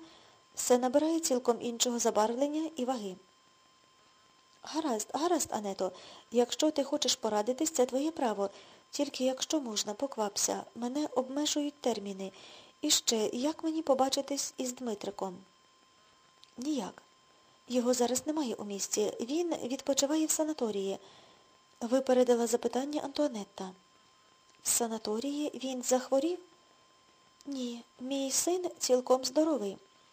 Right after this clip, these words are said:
З'явилася можливість відправити на відпочинок до моря. Дмитрик поїхав».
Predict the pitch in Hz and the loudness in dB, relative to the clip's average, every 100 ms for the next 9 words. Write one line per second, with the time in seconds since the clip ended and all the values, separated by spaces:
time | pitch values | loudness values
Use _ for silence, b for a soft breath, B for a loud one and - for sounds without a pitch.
0 | _ _ _ 226 247 247 285 277 262 254 | _ _ _ 2 4 6 6 4 2 0
1 | 269 311 453 - - 254 - 277 285 285 | 2 2 0 -4 -6 -6 0 0 0 -2
2 | 269 254 254 - 254 302 330 320 320 247 | -2 -2 -2 2 2 2 0 -2 -2 0
3 | 302 220 202 190 190 B B B B B | 0 0 -4 -6 -10 B B B B B
4 | _ 226 233 233 254 254 320 302 208 - | _ -4 -2 -4 -4 -4 -6 -6 -8 -10
5 | 196 | -12